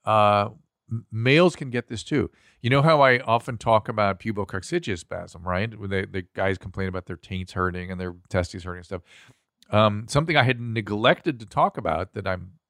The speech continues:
wanna alert people about right now, men, is there is physical therapy for males too.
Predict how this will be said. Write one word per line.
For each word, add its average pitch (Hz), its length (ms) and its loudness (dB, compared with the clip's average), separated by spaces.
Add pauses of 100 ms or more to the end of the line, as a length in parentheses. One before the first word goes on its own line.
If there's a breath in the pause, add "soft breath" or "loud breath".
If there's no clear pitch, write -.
(100)
wanna 95 220 -6
alert 95 240 -2
people - 240 -12
about 87 240 -4
right 90 180 -6
now, 107 220 -2
men, 98 360 0 (500 soft breath)
is 107 320 2
there 117 240 6
is 131 120 6
physical 147 360 4
therapy 151 320 4
for 143 140 -2
males 160 260 6
too. 202 240 4